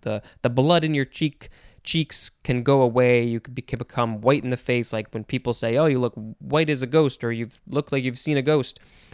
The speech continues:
Um, yeah. And then one intransitive definition says to become white or pale. Yep. Blancher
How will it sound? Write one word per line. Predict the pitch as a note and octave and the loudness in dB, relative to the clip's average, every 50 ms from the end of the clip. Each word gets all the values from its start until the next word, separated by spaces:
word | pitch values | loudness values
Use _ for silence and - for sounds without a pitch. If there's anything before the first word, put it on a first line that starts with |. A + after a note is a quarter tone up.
| - - - | -20 -14 -6
Um, | B2+ A#2+ A#2 A#2 A#2 A2+ A2+ A2+ A2 A2 G#2+ G#2 - | -2 -2 0 0 0 0 -2 -4 -6 -6 -8 -4 -2
yeah. | A#2+ C3 A2+ G2 - _ _ _ _ _ - - - - - _ _ | 0 0 0 -2 -4 _ _ _ _ _ -20 -20 -20 -20 -20 _ _
And | - C3 D3+ | 0 2 2
then | D#3+ D#3 C#3+ | 2 2 4
one | D#3+ F3+ F#3 F#3 E3+ | 4 4 4 2 0
intransitive | - D#3 D#3+ D#3+ D3+ - D3+ D3 D3 D3 D3 C#3 - D3 C#3+ C#3 B2+ B2+ - - _ - B2+ B2+ | 0 0 -2 0 0 0 0 0 0 -2 -2 -2 0 0 0 0 -2 -4 -12 -16 _ -16 -10 -2
definition | C#3+ C3+ C3+ - - C3+ C3 B2 - C3+ C3 B2+ B2+ A#2+ | 0 0 0 0 0 -2 -2 -2 0 -2 -2 -2 -4 -6
says | - - B2+ B2 A#2+ | -4 -2 -2 -2 -2
to | - - | -4 -6
become | A#2 B2 - - E3+ F3+ F#3+ F3+ B2+ | -6 -6 -4 -2 -2 0 0 -2 0
white | A#2 B2+ C#3+ C3+ - | 2 2 2 2 -2
or | - B2 A#2+ | -4 -4 -4
pale. | - - - A2 F2+ B1 - - _ _ | -4 -4 -4 -4 -4 -4 -6 -10 _ _
Yep. | _ - - - _ _ _ _ - - - - _ | _ 0 0 0 _ _ _ _ -20 -20 -20 -18 _
Blancher | B2 A#2 A#2+ B2+ D3 E3+ F3 - - B2+ A2 G#2+ G#2 - | -4 -2 0 2 2 2 0 0 0 0 0 -2 -4 -6